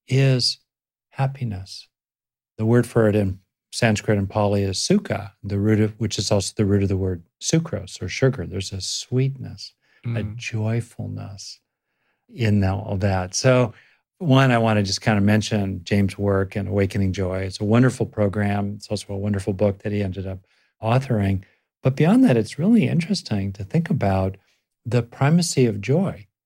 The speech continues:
Speaker 1: as worthy in and of its own right, and also as a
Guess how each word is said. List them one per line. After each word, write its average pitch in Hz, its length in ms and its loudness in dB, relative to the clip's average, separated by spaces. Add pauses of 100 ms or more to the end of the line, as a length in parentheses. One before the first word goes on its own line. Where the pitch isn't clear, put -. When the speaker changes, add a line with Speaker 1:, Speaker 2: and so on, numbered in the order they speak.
(600)
Speaker 1:
as 131 300 2
worthy 139 540 2
in 139 120 4
and 139 100 4
of 120 100 4
its 110 140 -2
own 98 140 0
right, 110 400 0 (340)
and 135 160 4
also 151 420 2
as 120 220 -4
a 98 140 -6